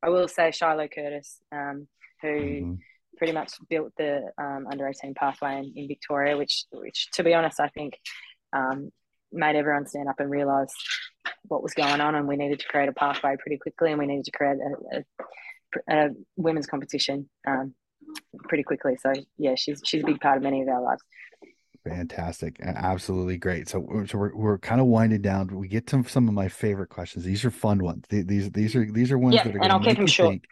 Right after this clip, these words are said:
Speaker 2: think.
Speaker 1: <laughs>
Speaker 2: I, I love this. I'm gonna install you as the A F L W list manager.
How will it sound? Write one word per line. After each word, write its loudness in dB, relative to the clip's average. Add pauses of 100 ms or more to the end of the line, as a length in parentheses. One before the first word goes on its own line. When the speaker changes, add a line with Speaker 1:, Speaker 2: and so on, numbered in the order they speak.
(160)
Speaker 2:
think. -2
Speaker 1:
<laughs> -4
Speaker 2:
I, 4
I 2
love 0
this. -6 (500)
I'm 4
gonna 6
install 2
you 6
as 2
the -4
A 0
F -4
L 0
W -4
list -4
manager. -4